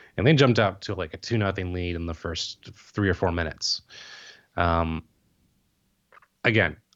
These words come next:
I'm not too sure if last year was kind of a fluke, but they are a tough team to handle. And, uh, the thing with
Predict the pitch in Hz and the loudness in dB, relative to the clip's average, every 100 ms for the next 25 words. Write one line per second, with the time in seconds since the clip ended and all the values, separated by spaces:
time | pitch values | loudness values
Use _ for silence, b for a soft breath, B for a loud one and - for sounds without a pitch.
0 | _ _ _ _ _ _ _ _ - 120 | _ _ _ _ _ _ _ _ 0 2
1 | 131 131 131 127 117 123 117 120 120 - | 2 0 -2 -4 -8 -10 -4 -4 -4 -10
2 | - 120 - 120 110 107 - _ _ _ | -10 -10 -6 -4 -4 -4 -12 _ _ _
3 | 113 113 110 104 104 110 98 92 - 107 | 0 0 -2 -8 -6 -6 -6 -8 -6 -6
4 | 117 - _ b b b b - 90 85 | -6 -12 _ b b b b -4 0 0
5 | 82 - _ _ _ - 107 110 104 101 | -2 -8 _ _ _ -10 0 4 4 2
6 | 113 110 - 107 95 87 98 101 101 104 | -2 -2 -2 -4 -4 -4 -4 -2 0 -2
7 | - - 90 82 85 82 - B B B | -6 -10 -8 -6 -6 -8 -16 B B B
8 | B B B B - 85 85 78 - _ | B B B B 2 4 6 4 0 _
9 | _ _ _ _ - 107 165 196 156 | _ _ _ _ -4 0 4 4 4